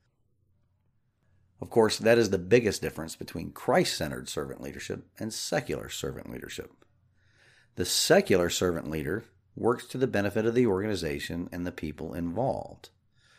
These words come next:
Christ-centered servant leadership works to glorify God, serving others so they may also serve to glorify God.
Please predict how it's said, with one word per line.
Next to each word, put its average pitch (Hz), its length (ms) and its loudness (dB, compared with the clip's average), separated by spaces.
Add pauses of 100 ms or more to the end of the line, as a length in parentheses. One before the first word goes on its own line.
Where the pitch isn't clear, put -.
(360)
Christ-centered 90 760 2
servant 71 320 -6
leadership 73 580 -10
works 113 380 -4
to - 120 -4
glorify 92 640 0
God, 73 540 -8 (1000)
serving 101 460 0
others 101 480 0 (100)
so - 160 -8
they 110 200 0
may 107 240 0
also 78 600 -2
serve 58 440 -6
to - 80 -8
glorify 67 440 -6
God. - 380 -10